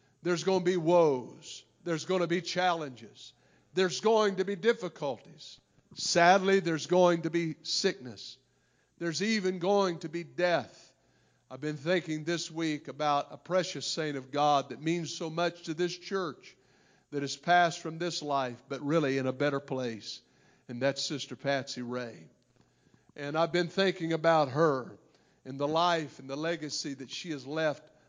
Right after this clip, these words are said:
Landmark Pentecostal Church. An example that all of us can follow,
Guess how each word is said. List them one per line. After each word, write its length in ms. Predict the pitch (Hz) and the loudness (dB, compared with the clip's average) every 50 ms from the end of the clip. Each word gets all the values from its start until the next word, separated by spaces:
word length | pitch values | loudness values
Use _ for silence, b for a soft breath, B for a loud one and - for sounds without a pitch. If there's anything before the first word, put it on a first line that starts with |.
| b b _ | b b _
Landmark 560 | 131 139 156 160 151 143 143 143 139 - 143 | -6 -4 -2 -2 -2 -2 -2 -4 -4 -4 -6
Pentecostal 680 | 139 143 139 123 - - 139 139 120 - - - 107 - | -8 -8 -8 -8 -6 -4 -4 -4 -4 -6 -12 -16 -18 -18
Church. 580 | - - 135 120 110 92 - _ - - _ _ _ _ _ _ _ _ _ | -12 -10 -10 -10 -10 -12 -14 _ -20 -20 _ _ _ _ _ _ _ _ _
An 120 | 165 156 | -6 -6
example 760 | 160 165 - 151 135 - 180 220 220 208 190 151 170 165 160 | -6 -6 -6 -8 -6 -2 0 2 2 2 0 -2 -4 -6 -2
that 160 | 160 175 180 | -2 0 2
all 300 | 180 190 208 220 214 185 | 2 4 4 4 4 2
of 120 | 175 151 | 0 0
us 220 | 156 143 127 - - | -2 -6 -6 -8 -10
can 160 | - 135 123 | -12 -14 -16
follow, 580 | 120 - - 143 - 135 127 120 117 113 107 | -16 -14 -10 -8 -6 -6 -6 -8 -12 -18 -20